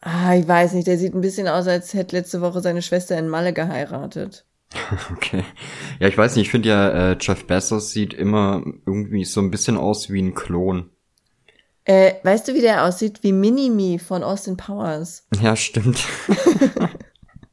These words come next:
Speaker 1: <laughs> Aber original.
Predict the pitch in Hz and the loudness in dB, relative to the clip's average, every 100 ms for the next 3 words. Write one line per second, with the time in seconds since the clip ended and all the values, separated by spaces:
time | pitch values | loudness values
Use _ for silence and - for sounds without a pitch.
0 | _ - - - - - - - - - | _ -12 -10 -10 -10 -10 -10 -14 -18 -8
1 | 622 571 403 247 220 - 262 196 202 190 | -8 -6 -4 2 6 6 4 2 2 0
2 | 196 - 247 | 0 0 -2